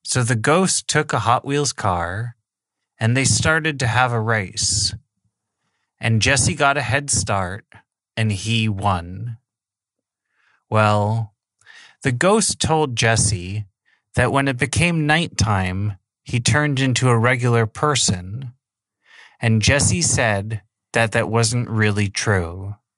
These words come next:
But after dinner, when it started to get dark, Jesse looked in his toy room,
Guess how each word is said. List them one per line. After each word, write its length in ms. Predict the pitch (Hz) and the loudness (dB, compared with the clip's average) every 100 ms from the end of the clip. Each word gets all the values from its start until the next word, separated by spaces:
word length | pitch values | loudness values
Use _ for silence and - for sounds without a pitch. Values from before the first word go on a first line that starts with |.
| _ _ _ _ _ _ _ _ _ | _ _ _ _ _ _ _ _ _
But 120 | - | 0
after 380 | 92 107 123 - | 2 2 0 -4
dinner, 640 | 185 208 196 117 98 104 107 _ _ _ _ _ _ | 0 2 2 2 2 -2 -4 _ _ _ _ _ _
when 180 | 104 101 | 0 0
it 100 | 92 | 0
started 580 | - - 117 151 156 143 | 0 2 0 0 -2 -2
to 100 | 156 | 0
get 260 | 165 139 | 0 0
dark, 680 | 170 170 110 104 110 - - - _ _ _ _ | 0 2 2 -2 -6 -8 -8 -8 _ _ _ _
Jesse 360 | - 120 95 117 | -2 0 2 0
looked 360 | 104 139 - - | 0 -2 0 0
in 120 | 160 | 2
his 240 | 131 143 | 0 0
toy 340 | - 165 170 147 | 0 2 2 0
room, 560 | 98 87 87 95 120 | -2 -4 -6 -8 -10